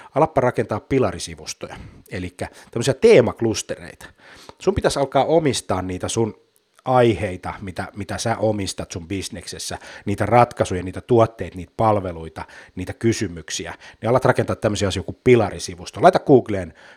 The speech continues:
Cluster Topic ja Pilar Content ja Pilar Pages, niin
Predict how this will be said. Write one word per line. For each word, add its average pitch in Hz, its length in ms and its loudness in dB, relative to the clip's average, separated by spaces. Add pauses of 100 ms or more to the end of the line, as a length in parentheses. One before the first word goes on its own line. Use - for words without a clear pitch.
(120)
Cluster 180 360 4
Topic 131 540 0
ja 104 160 -12
Pilar 104 320 -4
Content 92 560 -8
ja 110 120 -14
Pilar 98 320 -6
Pages, - 640 -16 (380)
niin 95 200 -12